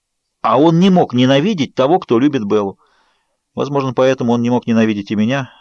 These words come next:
хотя между мной и тварью есть разница, я Беллу не убивал. Эдвард, как ни в чём не бывало, продолжал.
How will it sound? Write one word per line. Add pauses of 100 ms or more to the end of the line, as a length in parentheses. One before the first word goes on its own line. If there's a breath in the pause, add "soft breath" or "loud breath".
(120 loud breath)
хотя
между
мной
и
тварью
есть
разница,
я
Беллу
не
убивал. (1120)
Эдвард,
как
ни
в
чём
не
бывало,
продолжал.